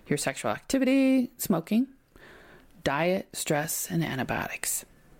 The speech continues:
What are the things we can do at home, uh, or at an event and location to limit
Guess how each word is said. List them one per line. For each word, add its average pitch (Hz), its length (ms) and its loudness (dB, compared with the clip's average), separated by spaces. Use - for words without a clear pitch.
What 294 160 4
are 196 100 0
the 165 80 -4
things 196 320 -2
we 196 100 0
can 196 200 0
do 143 300 2
at 254 220 -2
home, 143 520 -4
uh, 117 220 0
or 110 280 0
at 131 220 -4
an 123 140 -8
event 196 500 -2
and - 160 -10
location 147 680 -2
to - 140 -4
limit 196 540 2